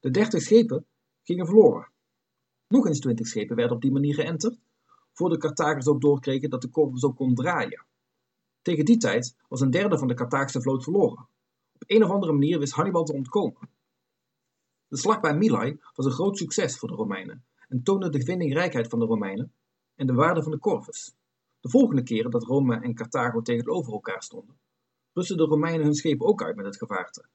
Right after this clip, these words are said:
maar de Carthagers konden zich instellen op het wapen, waardoor de effectiviteit afnam. Wat de corvus de Romeinen wel leerde, was dat Carthago ook op zee niet onverslaanbaar was.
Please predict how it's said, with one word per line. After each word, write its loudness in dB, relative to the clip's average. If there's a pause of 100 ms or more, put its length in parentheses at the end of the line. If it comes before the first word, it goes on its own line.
maar -6
de -4
Carthagers -4
konden -4
zich -6
instellen -4
op -12
het -8
wapen, -10 (200)
waardoor 2
de -4
effectiviteit -4
afnam. -8 (1080)
Wat 2
de -4
corvus 2
de -6
Romeinen -2
wel 0
leerde, -6 (600)
was 0
dat 2
Carthago -2
ook 4
op -12
zee 0
niet -2
onverslaanbaar -8
was. -12